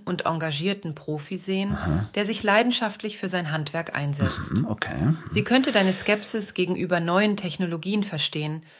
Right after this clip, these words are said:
Speaker 1: aber gleichzeitig auch deinen Wunsch bewundern, dich weiterzuentwickeln
Speaker 2: Aha.
Speaker 1: und neue Wege zu erkunden.
Speaker 2: Wie sieht diese Sophie aus?
Speaker 1: Sie könnte Mitte thirty sein, mit einem freundlichen, aufgeschlossenen Gesichtsausdruck. Vielleicht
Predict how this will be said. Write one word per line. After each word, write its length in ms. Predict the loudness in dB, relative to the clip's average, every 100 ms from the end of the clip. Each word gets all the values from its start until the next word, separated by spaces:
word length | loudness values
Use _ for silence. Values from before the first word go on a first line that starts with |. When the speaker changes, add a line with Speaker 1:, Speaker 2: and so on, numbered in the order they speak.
| -6
Speaker 1:
aber 200 | 0 2
gleichzeitig 880 | 4 4 4 2 0 -2 0 -4 0
auch 160 | 0 0
deinen 340 | 0 0 -2
Wunsch 320 | 0 0 0
bewundern, 640 | -4 -4 -2 0 0 -2 -6 -14 -10 -4
dich 160 | 0
weiterzuentwickeln 880 | 4 4 2 -2 -2 -2 -4 -4 -2
Speaker 2:
Aha. 440 | -2 -2 0 4 4
Speaker 1:
und 240 | 2 0
neue 340 | 2 2 0 0
Wege 300 | 0 0 -2
zu 120 | -2
erkunden. 840 | -2 -2 -2 -2 -4 -6 -8 -14 _
Speaker 2:
Wie 140 | 6 6
sieht 200 | 6 4
diese 220 | 4 6
Sophie 420 | 6 4 4 2
aus? 640 | 2 0 2 4 2 0 _ _ -4
Speaker 1:
Sie 140 | 2
könnte 260 | 6 6 6
Mitte 260 | 4 2
thirty 380 | 2 2 2 -2
sein, 400 | -2 -2 -2 -6 -12 _
mit 140 | 0
einem 200 | 2 2
freundlichen, 600 | 2 6 6 4 -4 -2 2
aufgeschlossenen 760 | 2 2 -4 -2 -2 -2 -4
Gesichtsausdruck. 880 | -4 -4 -4 -4 -4 -6 -6 -12 -14 _ _ _ _ _ _ _ _
Vielleicht 600 | -2 4 6 4 0 -8